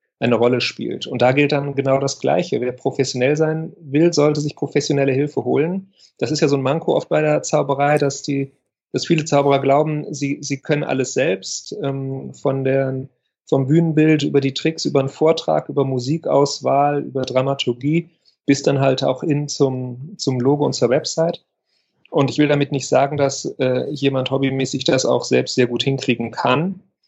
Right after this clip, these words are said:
Aber im Zweifelsfall, äh, wenn man professionelles Ergebnis haben will, ist es dann gut auch, ähm, da Fachleute zu fragen.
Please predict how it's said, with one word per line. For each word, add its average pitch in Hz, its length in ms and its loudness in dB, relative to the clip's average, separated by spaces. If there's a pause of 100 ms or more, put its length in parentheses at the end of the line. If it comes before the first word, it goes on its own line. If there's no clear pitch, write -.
(360)
Aber 131 380 0
im 127 120 -4
Zweifelsfall, 139 1080 0
äh, 131 420 -6
wenn 131 100 -6
man 131 120 -4
professionelles 127 680 0
Ergebnis 127 440 0
haben 131 260 2
will, 131 120 0
ist 127 80 -2
es - 60 -4
dann 123 180 2
gut 123 180 -4
auch, 127 340 0
ähm, 123 720 -2 (100)
da 123 400 2
Fachleute 123 540 0
zu - 140 -6
fragen. 127 520 0